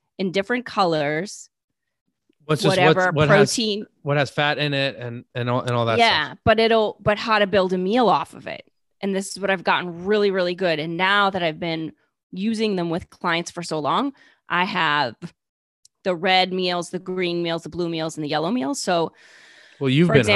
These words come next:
Speaker 1: example
Speaker 2: you've been highlighting them. I don't know what, I don't,
Speaker 1: I have
Speaker 2: I don't
Speaker 1: been.
Speaker 2: know
Speaker 1: I
Speaker 2: where
Speaker 1: do it
Speaker 2: that
Speaker 1: with
Speaker 2: came
Speaker 1: my
Speaker 2: from.
Speaker 1: clients.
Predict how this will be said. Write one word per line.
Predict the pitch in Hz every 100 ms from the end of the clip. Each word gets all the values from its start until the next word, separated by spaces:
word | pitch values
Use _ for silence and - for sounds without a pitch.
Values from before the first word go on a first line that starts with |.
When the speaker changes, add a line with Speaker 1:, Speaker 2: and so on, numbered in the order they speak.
| 110
Speaker 1:
example | 190 107
Speaker 2:
you've | 135 175
been | 143 113
highlighting | 110 110 110 110 110
them. | 110
I | 120
don't | 139 117
know | 113
what, | 107 113 - _
I | 117 127
don't, | 123 131 190
Speaker 1:
I | 208
have | 214
Speaker 2:
I | 202
don't | 175
Speaker 1:
been. | 185
Speaker 2:
know | 220
Speaker 1:
I |
Speaker 2:
where |
Speaker 1:
do | 254
it | 339
Speaker 2:
that |
Speaker 1:
with | 339
Speaker 2:
came | 285
Speaker 1:
my | 262
Speaker 2:
from. | 220
Speaker 1:
clients. | 247 180 175 -